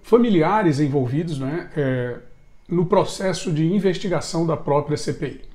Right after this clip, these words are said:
É o caso, é, do que aconteceu ontem com o senador Flávio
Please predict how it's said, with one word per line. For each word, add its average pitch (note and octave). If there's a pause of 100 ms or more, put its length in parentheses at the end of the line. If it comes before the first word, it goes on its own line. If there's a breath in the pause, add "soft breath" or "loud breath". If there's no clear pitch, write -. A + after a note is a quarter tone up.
(600 soft breath)
É D#3
o C#3
caso, D#3 (400 loud breath)
é, E3
do C3+
que D3+
aconteceu D3+
ontem C#3+
com C3
o B2
senador B2+
Flávio C3+